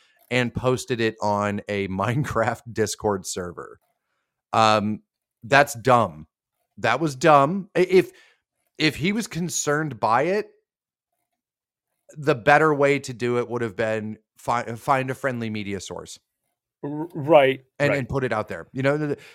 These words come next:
Speaker 1: the, leaking it to a server, n-, this was not, this was not whistleblowing. This wasn't, "I was concerned." It was something dumb.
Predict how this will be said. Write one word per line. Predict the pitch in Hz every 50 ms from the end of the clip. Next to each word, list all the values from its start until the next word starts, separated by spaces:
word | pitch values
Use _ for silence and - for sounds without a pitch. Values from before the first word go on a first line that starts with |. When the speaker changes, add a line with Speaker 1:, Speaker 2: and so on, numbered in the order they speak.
| - -
Speaker 1:
the, | - 139 -
leaking | - 151 151 180 180 190 202 196
it | 190 -
to | 185 185
a | 165
server, | - - 147 139 139 143
n-, | 139 135 143 120 95 135 160 151 147
this | 135 151 139 -
was | 175 156 135
not, | 156 151 143 143 - -
this | 131 127 -
was | 147 139
not | 135 165 175 -
whistleblowing. | 160 170 165 - 170 156 147 160 165 165 165 165 160 160 160 165
This | 160 151 -
wasn't, | 156 151 143 143 151
"I | 147 147
was | 147 143
concerned." | 127 156 151 - - 139 135 135 131 131 123 - - - - - _ _
It | - 127 139 -
was | - 143 147 131 117 - - -
something | - 143 127 117 123 123 117 101
dumb. | 117 101 85 - -